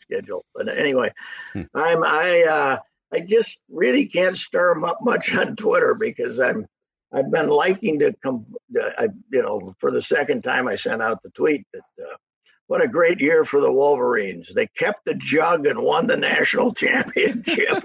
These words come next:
Speaker 2: <laughs> Wow.
Speaker 1: They're not taking the bait, though, this year. So they're
Speaker 2: Uh,
Speaker 1: not
Speaker 2: hail
Speaker 1: taking
Speaker 2: to the
Speaker 1: the bait.
Speaker 2: victors. Hail to the victors.
Speaker 1: That's right. So, um,
Speaker 2: All
Speaker 1: and,
Speaker 2: right.
Speaker 1: yeah, our, our Wild man. Did Boldy get hurt or not, Judd?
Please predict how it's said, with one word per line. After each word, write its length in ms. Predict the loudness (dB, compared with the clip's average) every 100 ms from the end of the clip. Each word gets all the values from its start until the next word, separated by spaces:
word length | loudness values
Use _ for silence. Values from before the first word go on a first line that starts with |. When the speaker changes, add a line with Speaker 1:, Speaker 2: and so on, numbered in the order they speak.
| -2
Speaker 2:
<laughs> 300 | -4 -4 -6
Wow. 260 | -8 -8 -4
Speaker 1:
They're 80 | 0
not 300 | 2 0 0
taking 340 | 2 4 2
the 80 | 2
bait, 380 | 2 2 2 0
though, 240 | -2 2
this 240 | 2 2 2
year. 340 | 2 2 2
So 360 | -2 -4 -2 0
they're 120 | 0
Speaker 2:
Uh, 120 | 0 0
Speaker 1:
not 80 |
Speaker 2:
hail 260 | 0 0 0
Speaker 1:
taking 120 | 0
Speaker 2:
to 40 | -2
the 60 | -2
Speaker 1:
the 80 |
bait. 140 | 0 -2
Speaker 2:
victors. 420 | -4 -8 -8 -16 _ -16
Hail 180 | -12 -12
to 100 | -12
the 60 |
victors. 180 | -14 -6 -2
Speaker 1:
That's 260 | -2 0
right. 260 | 2 2 0 -4 _
So, 420 | _ 0 2 2 0
um, 360 | -2 -8 -12 -16 _ _
Speaker 2:
All 60 | -6
Speaker 1:
and, 80 | -2
Speaker 2:
right. 220 | -2 -4 -2
Speaker 1:
yeah, 300 | 0 0 -4 -10 _
our, 220 | -2 0
our 260 | 2 2 4
Wild 540 | 4 4 4 2 2 2
man. 640 | 2 2 2 2 0 -6 _ _ _ _ _ -6
Did 160 | -4 2
Boldy 420 | 4 4 4 4
get 180 | 4 4
hurt 300 | 4 4 4
or 100 | 2
not, 340 | 2 0 -6
Judd? 220 | -10 -12